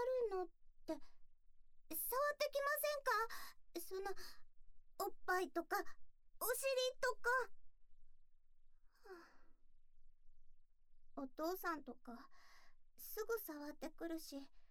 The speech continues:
だから、もう、家にいたくなくて、怖くて。お母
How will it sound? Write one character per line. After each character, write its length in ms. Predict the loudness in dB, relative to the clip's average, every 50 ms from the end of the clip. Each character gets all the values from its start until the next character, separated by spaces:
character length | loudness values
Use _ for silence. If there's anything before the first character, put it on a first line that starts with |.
| -18 -20 _ _ -20 -18 -16 -14 -14 -14 -14 -14 -14 -14 -14 -16 -18 -16 -14 -14 -14 -14 -14 -16 -16 -14 -14 -14 -12 -8 -8 -4 -2
だ 120 | -2 -2
か 180 | 0 2 2 2
ら、 80 | 2 0
も 960 | -2 -4 -6 -8 -10 -12 -12 -12 -14 -14 -14 -16 -4 0 0 2 2 2 2
う、 40 | 0 -2 -4 -6 -8 -10 -10 -14 -14 -14 -14 -12 -4
家 80 | 0 2
に 440 | 4 6 6 6 6 4 2 -2 -6 -12 -14 -6 -6
い 80 | -6 0
た 160 | 2 0 2
く 60 | 4 2
な 300 | 4 6 6 4 4 2
く 100 | 0 -2
て、 120 | 0 2 2 2 0 -2 -4 -6 -6 -6 -6 -8 -8 -8 -8 -8 -8 -8 -10 -10 -12 -14 -14 -14 -14 -16 -16 -16 -16
怖 380 | -14 -10 -6 -2 2 2 2 0 0
く 120 | -6 -4
て。 120 | 0 0 0 0 0 -4 -6 -10 -12 -12 _ _ _ _ _ _ _ _ _ _ _ _ _ _ _ _ _ _ -8 -2
お 80 | -2 -2
母 160 | 0 4 4